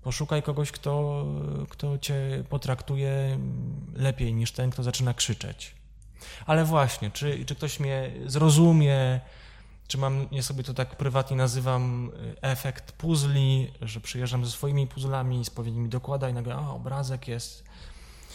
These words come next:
Y, czy mam jakieś doświadczenie emocjonalne, takie ludzkie, było mi fajnie, czy wręcz przeciwnie,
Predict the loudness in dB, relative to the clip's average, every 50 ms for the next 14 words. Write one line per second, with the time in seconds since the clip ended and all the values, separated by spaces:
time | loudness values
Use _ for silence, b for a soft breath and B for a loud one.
0 | B B B -18 -16 -10 -8 -6 -4 -4 -4 -6 -8 -12 -18 -20 -20 -20 -20 -20
1 | -20 -20 -20 -20 -20 -18 -6 0 4 6 6 8 8 8 8 6 6 4 4 2
2 | 2 2 2 0 2 0 -2 -2 0 0 2 2 4 2 2 2 0 -2 -6 -12
3 | -16 -12 -2 2 4 6 6 4 4 2 2 2 4 4 6 4 4 4 4 2
4 | 2 2 2 0 0 -2 -2 -4 -4 -4 0 0 2 2 2 2 0 -2 -2 -2
5 | 0 0 0 -2 B B B B B -2 2 6 6 6 6 6 4 2 2 4
6 | 4 4 4 4 2 2 2 2 2 2 0 -2 -4 -10 -20 -20 -20 -20 -20 -20
7 | -16 -10 -8 -4 -2 0 0 0 -2 -4 -6 -8 -8 -6 -6 -6 -4 -4 -2 -2
8 | -2 -4 -6